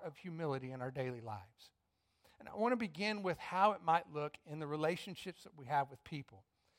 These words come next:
And in order to do that, I'm gonna give you three questions that I want you to just reflect on. If you wanna write them down, you can, or you wanna think about them in this moment, you can. But here are three questions that I want you to just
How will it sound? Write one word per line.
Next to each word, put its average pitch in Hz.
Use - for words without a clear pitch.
And 170
in 180
order 254
to 247
do 214
that, 170
I'm 196
gonna 220
give 196
you 185
three 202
questions 170
that 170
I 165
want 190
you 185
to 185
just 170
reflect 175
on. 104
If 135
you 175
wanna 190
write 165
them 208
down, 196
you 190
can, 196
or 160
you 165
wanna 175
think -
about 180
them 185
in 185
this 190
moment, 190
you 180
can. 185
But 170
here 214
are 196
three 240
questions 185
that 160
I 147
want 170
you 190
to 180
just 240